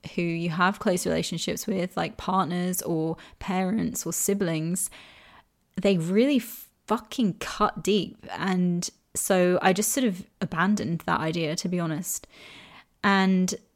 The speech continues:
so at this point, I started dating this person, and I'd done no real work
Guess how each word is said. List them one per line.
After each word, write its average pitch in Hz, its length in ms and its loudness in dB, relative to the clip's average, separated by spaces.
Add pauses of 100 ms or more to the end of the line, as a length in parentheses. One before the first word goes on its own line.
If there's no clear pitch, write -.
(320)
so 190 680 4 (220)
at 226 160 4
this 220 140 2
point, 214 260 2
I 175 80 0
started 190 320 2
dating 180 400 0
this 170 140 -2
person, 165 500 -2
and 175 160 0
I'd 175 200 0
done 196 360 6
no 180 540 2
real 175 800 2 (640)
work 175 800 0